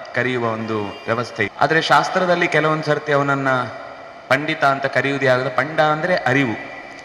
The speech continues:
ಪಡಿಗತವು ಅಂತ ಧಾತುವಿನಿಂದ ಹುಟ್ಟಿದ ಶಬ್ದ. ಪಂಡ ಉಳ್ಳವನು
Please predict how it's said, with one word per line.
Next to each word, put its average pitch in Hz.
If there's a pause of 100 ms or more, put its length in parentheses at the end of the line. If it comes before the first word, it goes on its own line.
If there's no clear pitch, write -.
(580)
ಪಡಿಗತವು 131
ಅಂತ 123
ಧಾತುವಿನಿಂದ 117
ಹುಟ್ಟಿದ 110
ಶಬ್ದ. 92 (1080)
ಪಂಡ 180
ಉಳ್ಳವನು 160